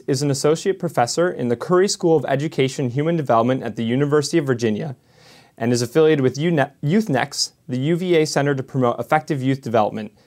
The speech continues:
and previously served as the associate director of research for Young Women's Leader Program, a mentoring program for middle school girls. She's also an affiliate of the Curry School New Center for Race and Public Education in the South. Doctor Williams' research interests focus on race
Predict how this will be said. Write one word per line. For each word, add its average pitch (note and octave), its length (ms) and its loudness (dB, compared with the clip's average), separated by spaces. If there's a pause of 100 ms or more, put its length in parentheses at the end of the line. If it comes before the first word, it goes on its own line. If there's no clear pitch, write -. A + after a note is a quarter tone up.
(280)
and B2+ 120 -2
previously G#3+ 460 2
served C3+ 380 2
as B2 180 -2
the B2+ 100 0
associate D3+ 440 0
director B2+ 480 0
of A2 180 -2
research E3 460 -2 (200)
for C3 160 -2
Young C#3+ 360 2
Women's C#3 360 0
Leader B2+ 200 0
Program, G2 540 -2 (260)
a B2 100 0
mentoring D#3+ 320 2
program C#3+ 320 2
for B2+ 160 -2
middle B2+ 180 2
school B2+ 220 -2
girls. - 440 -4 (340)
She's E3 200 2
also G#3+ 360 4
an G3 40 2
affiliate D#3 480 2
of A#2+ 120 0
the A#2+ 80 0
Curry F3 320 2
School D3+ 540 -2
New C3+ 200 -2
Center C3+ 340 -2
for A#2 160 -4
Race B2 320 2
and A#2 160 -8
Public B2 300 -4
Education A2 520 -4
in - 20 -4
the G2 80 -8
South. - 360 -8 (280)
Doctor D3+ 240 2
Williams' F3 840 0
research G3 500 0 (240)
interests C#3+ 400 -2
focus C#3+ 380 -2
on A#2 240 0
race F3 340 0